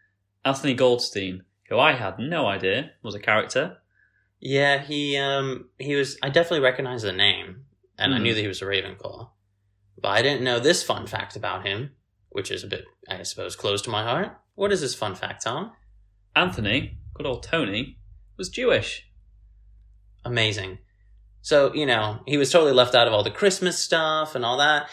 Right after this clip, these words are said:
Speaker 2: And instead of just going, "Yeah, okay, basically everyone there is, like, Christian and that's all that really matters," it's like, "No, there's a Jewish character there as well.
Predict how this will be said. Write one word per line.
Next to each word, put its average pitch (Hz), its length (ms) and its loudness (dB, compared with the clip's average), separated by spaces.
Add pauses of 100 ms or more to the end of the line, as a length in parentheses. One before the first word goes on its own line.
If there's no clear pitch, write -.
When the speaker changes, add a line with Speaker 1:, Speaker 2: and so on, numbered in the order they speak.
(140)
Speaker 2:
And 160 140 0
instead 208 280 4
of 196 120 0
just 165 200 -4
going, 147 360 0 (440)
"Yeah, 147 300 6
okay, 120 300 4
basically 147 420 0
everyone 135 300 4
there 120 200 4
is, 113 120 0
like, 104 200 -2
Christian 123 380 0
and 110 320 -8
that's 110 220 4
all 107 100 2
that 107 80 -4
really 107 180 0
matters," 110 680 -2 (120)
it's 127 160 -6
like, 139 220 -2
"No, 196 220 6
there's 196 180 6
a 196 40 2
Jewish 196 380 6
character 123 480 4
there 120 160 2
as 113 140 -2
well. 127 540 0